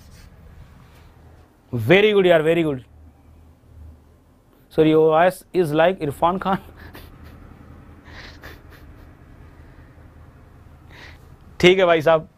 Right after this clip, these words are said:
अब वो चले गए इरफान साहब, ठीक है, anyway, चलो।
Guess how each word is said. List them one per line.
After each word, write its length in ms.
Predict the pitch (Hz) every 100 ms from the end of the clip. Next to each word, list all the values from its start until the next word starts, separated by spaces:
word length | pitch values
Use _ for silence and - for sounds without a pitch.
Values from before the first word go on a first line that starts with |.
| -
अब 300 | 160 143 156 - - - - - -
वो 100 | 170
चले 220 | 180 185
गए 160 | 180 170
इरफान 260 | 151 160
साहब, 280 | 143 127 131 - _ _ _ _ _ - -
ठीक 120 | 147
है, 300 | 147 135 110 - _ 147
anyway, 300 | 160 139 113 - - - - - - - _ _ _ _
चलो। 260 | 185 165